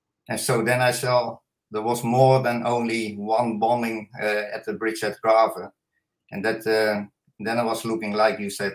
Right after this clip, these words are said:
uh, in the books, and there was nothing, one or two, uh, mentions that there was a bombardment, and that was all. So then I started investigating this matter.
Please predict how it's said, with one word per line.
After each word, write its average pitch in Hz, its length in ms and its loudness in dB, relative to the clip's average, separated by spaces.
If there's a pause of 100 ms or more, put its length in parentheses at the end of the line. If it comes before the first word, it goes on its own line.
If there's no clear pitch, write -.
uh, 101 60 -4
in 98 400 -4
the 95 60 -6
books, 101 520 -4 (340)
and 107 80 -8
there 110 60 0
was - 380 -4
nothing, 123 560 0
one 117 180 -2
or 110 160 -2
two, 113 280 -2
uh, 107 280 0 (640)
mentions 117 720 -4
that 110 200 -4
there 113 80 0
was 120 200 0
a 104 60 0
bombardment, 107 680 2 (580)
and 107 120 -2
that 107 180 -2
was 98 140 -4
all. 104 320 2
So 95 240 -8
then 104 180 -2
I 101 120 0
started 98 500 -2 (320)
investigating 101 880 -4 (640)
this 196 220 -2
matter. 107 400 -2